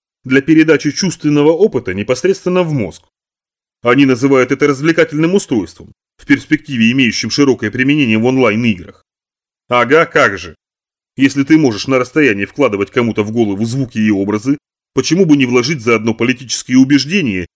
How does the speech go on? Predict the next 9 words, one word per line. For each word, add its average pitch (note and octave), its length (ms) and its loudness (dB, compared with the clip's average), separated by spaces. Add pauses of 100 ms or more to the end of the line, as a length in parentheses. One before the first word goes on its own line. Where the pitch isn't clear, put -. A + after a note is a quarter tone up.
(180)
и G#3+ 100 0
неодолимое D#3+ 580 2
стремление C3+ 500 0
к - 60 -8
определенной B2+ 540 0
марке B2+ 340 -4
пива? G#2 380 -8 (3250)
Уже C3+ 320 2
приехали? D3 600 0